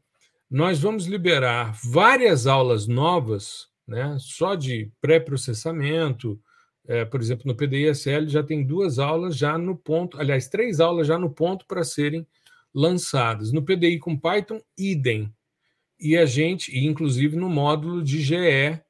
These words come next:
que o Gustavo inaugurou na última turma.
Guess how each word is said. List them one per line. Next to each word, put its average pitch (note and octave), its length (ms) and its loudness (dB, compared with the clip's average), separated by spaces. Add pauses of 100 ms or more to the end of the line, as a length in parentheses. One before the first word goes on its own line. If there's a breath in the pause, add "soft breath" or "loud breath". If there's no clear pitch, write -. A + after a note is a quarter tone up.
que C3 220 -8
o C#3+ 60 -4
Gustavo C3+ 540 -2
inaugurou D3 680 0
na C#3+ 200 -4
última D3 420 -4
turma. A2 560 -2